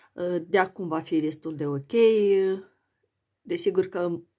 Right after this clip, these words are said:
mă voi simți eu fericită. Și să începem. Uh, pe primul loc, uh,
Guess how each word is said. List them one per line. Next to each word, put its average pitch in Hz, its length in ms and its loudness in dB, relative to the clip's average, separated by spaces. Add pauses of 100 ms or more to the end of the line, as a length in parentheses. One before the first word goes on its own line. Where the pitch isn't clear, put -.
(100)
mă 180 200 -4
voi 175 160 0
simți 170 440 0
eu 160 100 4
fericită. 160 680 -6 (640)
Și - 300 -4
să - 280 -2
începem. 220 1000 0
Uh, 214 300 -2 (1160)
pe 247 280 4
primul 202 340 0
loc, 233 360 0
uh, 208 220 2